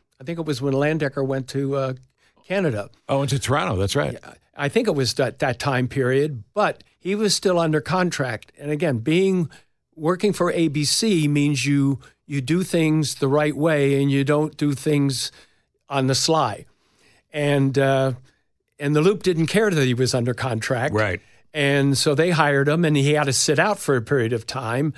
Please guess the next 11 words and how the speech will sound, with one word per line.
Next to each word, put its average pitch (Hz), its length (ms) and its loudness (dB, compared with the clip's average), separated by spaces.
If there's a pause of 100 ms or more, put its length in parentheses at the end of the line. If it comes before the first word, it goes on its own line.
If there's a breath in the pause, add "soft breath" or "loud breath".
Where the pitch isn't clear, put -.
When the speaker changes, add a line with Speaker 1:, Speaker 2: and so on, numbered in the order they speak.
(360 loud breath)
Speaker 1:
but 135 180 -6
they 160 180 2
ended 147 240 0
up 139 160 0
with 135 160 2
him 143 140 2
because 135 460 0
I 147 180 0
couldn't, 139 420 0 (240 loud breath)
I 147 120 -2
couldn't 147 360 0